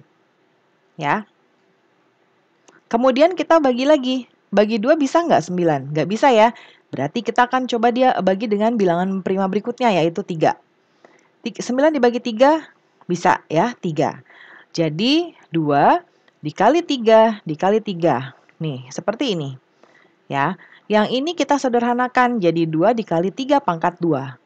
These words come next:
Ya, nah ini adalah faktorisasi dari bilangan dua belas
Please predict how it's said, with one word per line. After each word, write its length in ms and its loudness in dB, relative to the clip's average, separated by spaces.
Ya, 160 -4
nah 240 -2
ini 160 0
adalah 320 4
faktorisasi 960 -2
dari 240 -2
bilangan 400 0
dua 160 2
belas 400 2